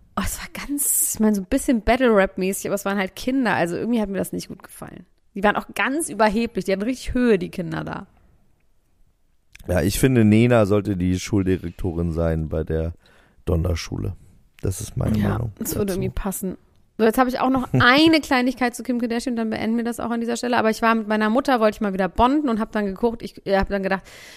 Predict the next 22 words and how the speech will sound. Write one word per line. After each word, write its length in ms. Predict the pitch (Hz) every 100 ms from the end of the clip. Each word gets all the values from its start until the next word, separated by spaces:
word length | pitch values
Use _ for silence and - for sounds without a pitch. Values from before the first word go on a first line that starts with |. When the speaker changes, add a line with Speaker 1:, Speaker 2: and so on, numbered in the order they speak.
| -
Speaker 1:
ich 140 | -
guck 180 | - 226
mit 80 | 202
meiner 220 | 185 180
Mutter 260 | 180 214 226
die 140 | 202
Doku 380 | 170 185 196 220
von 180 | 202 185
Hillary 320 | 190 190 185
Clinton 480 | 175 185 180 185 185
und 220 | - 170
Chelsea 340 | - 165 165 160
Clinton. 440 | - 151 147 160
Die 100 | 160
haben 140 | 170 170
so 60 |
eine 120 | 165 160
Doku, 360 | 175 196 214
die 140 | 175 170
heißt 200 | 165 -
Gutsy, 540 | 175 196 - 233 233 - - - - _
ähm, 520 | - 180 180 175 170